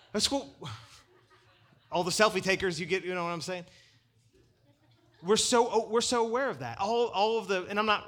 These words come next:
against selfies or pictures or anything like that, but all of, all of the mirrors, people look in the mirror.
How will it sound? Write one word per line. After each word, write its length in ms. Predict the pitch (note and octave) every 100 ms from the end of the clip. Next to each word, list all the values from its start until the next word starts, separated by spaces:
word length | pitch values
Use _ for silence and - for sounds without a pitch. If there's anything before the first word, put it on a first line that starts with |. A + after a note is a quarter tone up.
| G3
against 340 | D#3+ F#3+ -
selfies 300 | F3 E3 E3+
or 80 | D#3
pictures 380 | F3+ F3 F3 C#3+
or 40 |
anything 280 | G3 E3+ D3+
like 220 | C3 B2+
that, 180 | C3+ C3+ - -
but 140 | - F#3+
all 280 | F3+ G#3 G#3
of, 120 | E3+ -
all 180 | F#3
of 100 | F3
the 80 | D3
mirrors, 580 | D3 E3 G#3 A3+ A#3+ - - -
people 300 | A#3+ B3 F#3
look 200 | G3 G#3
in 80 |
the 80 | F3
mirror. 420 | D3+ D#3+ F#3+ A#3